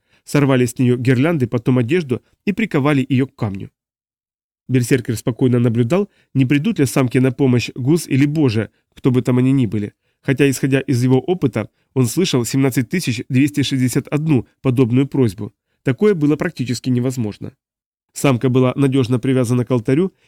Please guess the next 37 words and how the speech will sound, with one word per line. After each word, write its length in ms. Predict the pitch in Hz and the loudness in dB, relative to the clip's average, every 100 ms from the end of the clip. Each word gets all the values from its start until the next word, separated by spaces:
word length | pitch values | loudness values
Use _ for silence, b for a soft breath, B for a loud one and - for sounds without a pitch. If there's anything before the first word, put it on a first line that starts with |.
| _ | _
и 80 | 226 | -2
никакая 440 | 208 165 139 147 | -2 -2 0 0
помощь 340 | - 160 139 | 0 0 0
к 60 | - | 0
ней 160 | 139 120 | 0 2
не 100 | 117 | 0
пришла. 420 | 123 117 98 90 _ _ _ _ _ _ | -4 -6 -8 -12 _ _ _ _ _ _
Она 240 | - 131 135 | -2 2 2
продолжала 480 | 135 131 123 131 123 | 2 2 2 2 2
кричать, 460 | 131 123 175 180 _ _ _ | 0 0 -2 -2 _ _ _
пока 280 | - 123 143 | -2 0 0
Андреас 480 | 147 131 131 123 - | 2 4 4 2 0
не 180 | 143 135 | 2 2
взял 220 | 123 127 | 2 2
острый 280 | 123 - 127 | 0 0 2
нож 280 | 151 175 - _ | 2 -2 -10 _
и 100 | 208 | -2
не 140 | 220 165 | 0 0
извлек 340 | 123 160 175 | 0 -2 -2
из 180 | - 123 | -4 -4
живого 400 | 120 143 143 131 | 0 2 2 0
тела 240 | 120 131 | 0 0
органы, 480 | 127 151 170 135 123 | 0 -2 0 0 0
связанные 560 | 120 143 135 127 123 110 b | 0 0 2 2 0 -2 b
с 100 | - | -2
воспроизводством 760 | 147 - 139 139 135 127 - 117 | -2 0 2 2 2 0 0 -2
жизни 400 | 123 165 170 - b | 0 -2 -2 -4 b
и 80 | 196 | -4
выкармливанием 800 | 202 - 147 131 135 135 135 131 | -2 0 0 2 2 2 2 2
потомства. 600 | 131 147 113 98 - 107 - _ _ _ _ - | 0 -4 -4 -6 -10 -14 -16 _ _ _ _ -4
Жрец 300 | 123 135 120 | 0 2 2
бросил 360 | 113 131 120 127 | 2 2 2 -2
эти 200 | 127 - | -2 0
органы 380 | 143 120 120 117 | 0 2 0 0
к 60 | |
подножию 420 | - 127 127 113 120 | -2 0 2 0 -2
постамента, 600 | 120 - 139 185 143 | -4 -2 0 0 -2